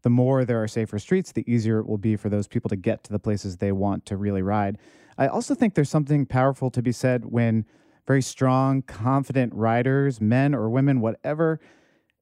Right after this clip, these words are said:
come out and say, "Look, I am this strong, confident rider, and you shouldn't have to be like me in order to just get out on the streets. Like, you should just be able to be a kid or a little nervous or a senior citizen or,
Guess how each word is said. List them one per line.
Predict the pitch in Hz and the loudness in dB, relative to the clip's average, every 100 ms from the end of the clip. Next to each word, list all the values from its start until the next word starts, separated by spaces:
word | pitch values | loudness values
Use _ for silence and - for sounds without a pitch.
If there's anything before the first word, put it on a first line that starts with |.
| _ _ _ | _ _ _
come | - 147 | 0 4
out | 160 165 180 | 4 2 0
and | 127 | -2
say, | - 147 | 0 2
"Look, | 175 185 | 4 2
I | 113 160 | 0 0
am | 175 180 | 4 4
this | 151 | 4
strong, | 127 131 123 | 2 0 0
confident | 120 120 110 110 107 | 2 0 0 -2 0
rider, | 113 113 113 110 | 0 2 0 0
and | 123 120 117 | 0 0 2
you | 135 | 2
shouldn't | 135 165 143 | 2 2 2
have | 135 127 | 2 0
to | 120 | 0
be | 131 | 2
like | 120 110 | 0 0
me | 120 127 113 104 | 2 2 2 -2
in | 110 | -2
order | 113 110 | 0 -2
to | 104 113 | -2 -2
just | 113 - | -4 -2
get | 110 107 | 0 2
out | 107 104 | 0 -2
on | 104 | -2
the | 101 | -4
streets. | 92 135 110 - | -4 -2 -2 -4
Like, | 98 | -2
you | |
should | 127 - 139 | 0 0 0
just | 143 | -2
be | - | 0
able | 135 131 | 0 0
to | |
be | 135 143 143 _ _ - | 0 0 -2 _ _ -10
a | 139 | -8
kid | - 208 147 101 | 0 2 2 -2
or | 98 117 131 - | -4 -2 -4 -4
a | 165 | -4
little | 185 | 0
nervous | 175 190 120 101 - | 2 2 0 -4 -2
or | 139 143 143 | 0 0 -2
a | - | -4
senior | 131 165 160 | -4 2 2
citizen | 156 190 185 117 101 | 2 0 0 -2 -2
or, | 101 104 | -2 -4